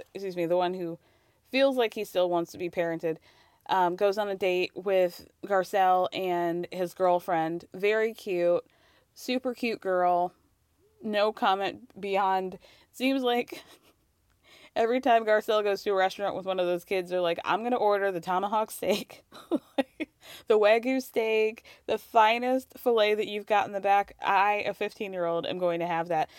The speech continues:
And you could see on Garcelle's face that she, it just, like, kills her a little bit on the inside that they do that. <laughs> And I do appreciate that.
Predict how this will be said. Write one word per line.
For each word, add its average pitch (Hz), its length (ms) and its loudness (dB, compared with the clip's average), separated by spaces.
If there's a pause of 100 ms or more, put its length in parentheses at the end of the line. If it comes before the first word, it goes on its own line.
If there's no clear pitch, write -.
(160)
And 339 100 -4
you 392 100 2
could 359 160 -2
see 247 200 -6
on 202 180 0
Garcelle's 180 420 0
face 175 240 -2
that - 120 -16
she, 214 280 -8
it - 200 -10
just, 165 200 -16
like, 156 200 -4
kills 165 260 0
her 143 300 -4
a - 60 -8
little 151 160 -2
bit 143 140 -6
on 127 120 -4
the 123 100 -10
inside 143 440 -12 (600)
that 147 80 -10
they 143 120 -4
do - 160 -10
that. - 240 -10 (120)
<laughs> - 120 -12 (1040)
And - 120 -2
I 208 100 0
do 190 140 2
appreciate 156 460 -6
that. - 180 -6